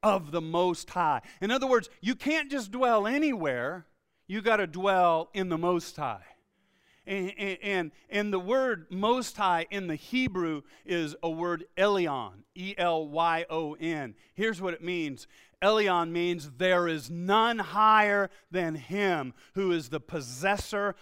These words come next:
of heaven and earth. In case you didn't get that, okay?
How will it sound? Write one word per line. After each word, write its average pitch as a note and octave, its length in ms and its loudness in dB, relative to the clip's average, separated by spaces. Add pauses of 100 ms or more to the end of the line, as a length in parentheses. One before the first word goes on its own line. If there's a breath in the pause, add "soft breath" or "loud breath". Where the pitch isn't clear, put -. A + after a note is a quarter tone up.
(100)
of D3 220 -4
heaven F3+ 540 0 (100)
and D#3+ 220 -6
earth. C3+ 480 -8 (1900)
In G3+ 120 -4
case D4+ 240 2
you E4+ 100 2
didn't C#4 220 -2
get G3+ 200 0
that, B2+ 260 -4 (200)
okay? G3+ 400 0